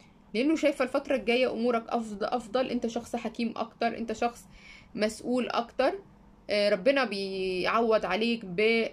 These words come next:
آه، شخص، آه، يحبك ويحتويك ويكون عوض ليك الفترة، آه، يعني اللي جاية بقى، ويكمل معاك بقية حياتك إن شاء الله يا برج العقرب.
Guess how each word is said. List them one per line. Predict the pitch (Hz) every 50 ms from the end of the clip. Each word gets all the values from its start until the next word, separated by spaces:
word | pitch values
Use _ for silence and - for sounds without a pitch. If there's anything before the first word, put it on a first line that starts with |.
| - - -
آه، | - 185 180 175 175 170 170 170 170 180 170 165 160 - - -
شخص، | - - - 247 240 - - - - - - - - - - - - - - - - - - - -
آه، | 170 165 165 156 -
يحبك | 202 226 - 294 247 196 175 180 202 226 - - - - - - - - - - - -
ويحتويك | - 214 233 247 226 - - - 180 208 214 226 226 226 -
ويكون | 202 196 - 233 233 226 208 185
عوض | 175 208 220 220 208 190 180
ليك | 196 208 214 208 202 - -
الفترة، | - 202 - 220 214 - - 208 202 202 - - -
آه، | 175 175 175 175 175 170
يعني | 165 165 160 170 165 165 170 175 160 -
اللي | - 180 175
جاية | 175 208 220 202 196
بقى، | 180 214 - - 196
ويكمل | 190 190 - 220 214 208 185 180
معاك | 185 185 196 208 196
بقية | 180 190 208 202
حياتك | - - 196 196 202 202 208 -
إن | 180
شاء | 175 - 202 -
الله | 190 202
يا | 190 180
برج | 185 190 180 180
العقرب. | 170 - - -